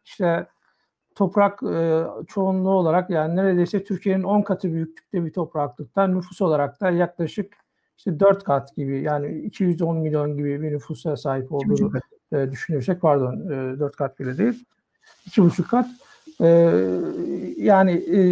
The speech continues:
Speaker 1: bir kere hani şu ciddi bir sorun, e, oradaki tecrübeyi dikkate alırsak, yani bu kadar arazinin geniş olduğu bir yerde, yani insanların işsiz, fakir, toprak sahibi olmaması ciddi bir sorun. E, yani bu, e,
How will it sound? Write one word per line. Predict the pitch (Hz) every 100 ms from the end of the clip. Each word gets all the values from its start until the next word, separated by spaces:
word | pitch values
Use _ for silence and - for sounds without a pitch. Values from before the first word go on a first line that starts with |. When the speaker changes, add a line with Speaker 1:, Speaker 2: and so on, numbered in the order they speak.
| 175 190 220
Speaker 1:
bir |
kere | 247 226
hani | 220 220
şu | - - - 285 233
ciddi | 220 - 262
bir | 262
sorun, | - 240 226
e, | 160 175 175
oradaki | 190 196 202 -
tecrübeyi | 202 175 190 190 175
dikkate | 175 175 185
alırsak, | 165 156 151 135
yani | 151 196
bu |
kadar | 262 240 196
arazinin | 190 202 202 208 208 196 185
geniş | 185 233 226
olduğu | 196 160 156
bir | 190
yerde, | 202 156 139 160 - _ _ _ _
yani | 151 147
insanların | 190 190 220 208 180 165
işsiz, | 196 202 - 214 185 -
fakir, | - 185 202 175 165
toprak | 180 180 185
sahibi | - 175 175
olmaması | 196 196 165 220 196
ciddi | 226 - 208
bir | 214
sorun. | 196 165 117 - _ -
E, | 147 139 - - -
yani | 226 156 170
bu, | 254 262 - _ _ _ _ 208
e, | 185